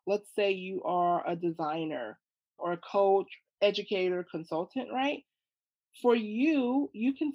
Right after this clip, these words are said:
still have the same position at a different company, even if you own your own enterprise, right? 'Cause this might look like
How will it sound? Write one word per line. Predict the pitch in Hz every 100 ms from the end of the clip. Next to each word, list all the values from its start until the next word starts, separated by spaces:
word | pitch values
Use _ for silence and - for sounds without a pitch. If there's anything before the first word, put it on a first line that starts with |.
| -
still | - 277 330
have | 254 240 226
the | 214
same | 208 196 196
position | 180 185 - 147
at | 170
a | 170
different | 165 165 139
company, | - 147 - 143 - _ -
even | 240 262 285 294 302 311
if | 240 226
you | 208 208
own | 185 185 190 202
your | 170 160 -
own | 170 170 170 170 - _
enterprise, | 175 180 - 147 135 90 - _
right? | 185 190 226 262 _ _ _ _ -
'Cause | 269 254 220
this | 254 294 320
might | 294 285 247
look | 247 330 -
like | 196 160 151 -